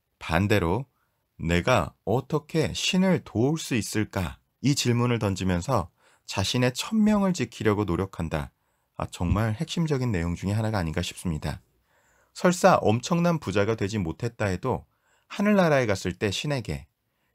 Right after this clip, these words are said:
"이제는 웃으면서 이-, 애정이 담긴 말을 할 수 있게 되었어요" 하며 자신 있게 말할 수 있습니다.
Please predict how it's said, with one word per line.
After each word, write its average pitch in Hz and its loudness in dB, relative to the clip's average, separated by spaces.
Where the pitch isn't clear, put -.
"이제는 110 2
웃으면서 113 0
이-, 82 -2
애정이 131 2
담긴 120 0
말을 110 0
할 139 -4
수 - -8
있게 113 -4
되었어요" 101 -2
하며 147 2
자신 131 -2
있게 127 0
말할 92 2
수 - -4
있습니다. 73 -4